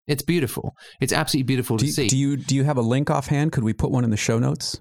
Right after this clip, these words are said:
Speaker 1: I don't. I'll, I'll, I'll look it up. If we do, we'll, we'll pop it in. I, I, c-, because I only saw it in the flesh. I never saw it anywhere online. And this was
Speaker 2: Oh,
Speaker 1: actually,
Speaker 2: right.
Speaker 1: uh, you've heard me tell the story before of taking the prints, uh,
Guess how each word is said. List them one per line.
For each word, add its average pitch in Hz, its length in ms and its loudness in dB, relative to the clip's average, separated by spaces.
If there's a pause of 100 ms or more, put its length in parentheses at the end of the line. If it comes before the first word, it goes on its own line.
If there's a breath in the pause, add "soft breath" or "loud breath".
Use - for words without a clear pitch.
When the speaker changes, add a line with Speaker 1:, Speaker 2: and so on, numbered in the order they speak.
(160)
Speaker 1:
I 135 80 0
don't. 143 400 0
I'll, 131 160 2
I'll, 135 320 0
I'll 147 260 2
look 170 200 0
it 165 60 2
up. 113 140 0
If - 160 -2
we 131 80 2
do, 120 300 2
we'll, 104 320 -2
we'll 110 100 0
pop 117 220 -2
it 117 80 2
in. 98 260 0
I, 123 240 0
I, 120 40 0 (200)
c-, 156 100 2
because 135 260 0
I 147 80 2
only 165 120 2
saw 151 240 0
it 147 40 0
in 117 80 0
the 117 80 2
flesh. - 360 0
I 113 60 2
never 117 180 2
saw 117 160 0
it 107 40 2
anywhere 110 220 2
online. 113 360 2
And 117 240 0
this 143 260 0
was 160 160 0
Speaker 2:
Oh, 139 100 -2
Speaker 1:
actually, 113 400 2
Speaker 2:
right. 107 220 0 (280 loud breath)
Speaker 1:
uh, 147 40 2
you've 147 240 0
heard 175 160 2
me 147 80 2
tell 131 200 0
the 113 80 2
story 120 320 0
before 104 260 0
of 98 80 -2
taking 113 380 0
the 104 80 0
prints, - 580 -2
uh, 101 280 0